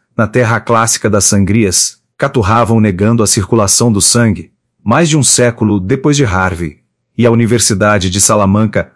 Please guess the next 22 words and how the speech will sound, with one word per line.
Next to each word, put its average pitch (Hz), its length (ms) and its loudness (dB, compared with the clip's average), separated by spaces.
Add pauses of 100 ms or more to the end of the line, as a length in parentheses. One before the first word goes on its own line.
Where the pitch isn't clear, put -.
(100)
abóbada 107 560 0
da 101 100 -2
altura 120 280 -2
castelhana, 113 760 0 (200)
restaurava, 120 640 0
platonicamente, 110 1160 -2 (280)
o 120 60 -2
sistema 147 440 0
de 135 80 0
Aristóteles, 110 760 0 (760)
repelindo 156 680 0
em 117 120 2
público 117 380 -2
as 101 100 -2
teorias 104 420 0
de 104 120 0
Newton 98 480 0
por 90 200 -4
destoarem 104 580 0
da 101 100 2
religião 104 460 2
revelada. 92 640 -2